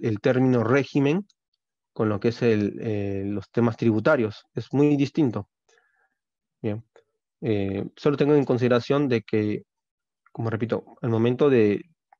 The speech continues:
de elegir la, estas casillas, de marcar estas casillas, elijan régimen general y escojan el registro para el control de bienes fiscalizados.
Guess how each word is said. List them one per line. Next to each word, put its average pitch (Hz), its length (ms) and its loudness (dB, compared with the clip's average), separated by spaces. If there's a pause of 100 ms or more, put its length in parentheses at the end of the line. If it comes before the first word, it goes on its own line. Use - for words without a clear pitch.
(140)
de 117 180 0
elegir 113 560 2 (220)
la, 110 220 -10
estas 127 360 -6
casillas, 123 420 -4
de 120 60 -4
marcar 113 280 0
estas 131 220 -2
casillas, 147 480 -4 (760)
elijan 131 560 0
régimen 127 400 0
general 165 480 2 (1900)
y 175 280 -2
escojan 117 460 0
el 104 360 0
registro 113 440 -4
para 107 120 0
el 101 60 -4
control 104 240 -2
de 104 100 0
bienes 107 200 -2
fiscalizados. 95 600 -6